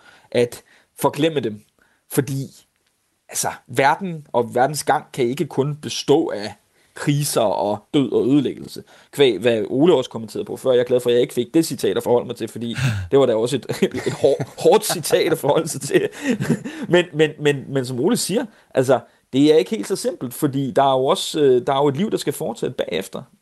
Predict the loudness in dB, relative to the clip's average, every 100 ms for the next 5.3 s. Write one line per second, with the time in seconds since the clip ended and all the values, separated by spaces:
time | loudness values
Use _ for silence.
0 | _ -4 0 0 -2 -2 0 0 0 0
1 | 0 0 2 0 -2 -4 -4 -8 -8 -16
2 | _ _ _ _ _ 2 4 4 -2 -4
3 | -4 -6 -6 0 4 4 2 0 0 0
4 | -2 -2 -4 -8 -8 -8 -4 -4 -4 2
5 | 4 4